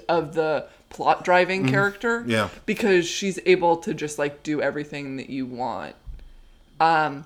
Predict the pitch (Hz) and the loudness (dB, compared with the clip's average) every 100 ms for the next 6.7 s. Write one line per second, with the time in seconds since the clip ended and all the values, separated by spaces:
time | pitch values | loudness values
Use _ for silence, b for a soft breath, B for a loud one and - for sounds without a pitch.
0 | - 170 320 330 - - 110 135 120 98 | 0 4 6 4 4 2 6 6 6 2
1 | 95 90 104 87 - 87 92 202 - - | -2 -2 -2 -2 -2 -2 2 6 6 4
2 | 160 117 - 262 285 - 254 254 185 170 | 4 4 2 2 0 0 -2 -2 0 0
3 | - 156 151 143 151 143 - 156 147 151 | 0 0 0 0 -4 -4 -4 -4 -4 -2
4 | 185 175 170 160 - - 151 139 135 - | -2 -2 -2 -6 -6 2 4 6 2 -4
5 | - 175 196 170 - 170 151 151 - - | -10 -2 0 0 -4 -6 -6 -8 -10 -12
6 | 208 202 175 147 139 - | 0 2 2 0 -4 -8